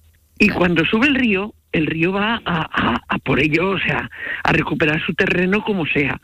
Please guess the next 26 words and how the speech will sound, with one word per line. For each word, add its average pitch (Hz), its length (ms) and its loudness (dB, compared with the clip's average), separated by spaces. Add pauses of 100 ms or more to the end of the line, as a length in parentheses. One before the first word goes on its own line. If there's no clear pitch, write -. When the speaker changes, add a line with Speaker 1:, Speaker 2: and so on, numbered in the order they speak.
(120)
Speaker 2:
Ujú. 160 400 0
Speaker 1:
¿Qué 226 120 2
ocurre? 233 400 0
Pues 160 260 -2
que 170 360 0
ocupan 208 500 0 (720)
y, 196 360 4
y, 180 360 2
y - 100 0
se 160 120 0
filtran 214 480 0
en 175 100 -2
todos 170 180 0
los 175 200 0
garajes 208 580 0 (580)
y 180 80 4
en 175 80 2
muchos 180 320 0
casos, 233 340 0 (100)
pues, 165 200 0 (480)
eh, 170 420 2
recuerdo 170 400 2
que 208 80 0
estuvieron 175 260 0
bastantes 170 480 0
días 185 280 2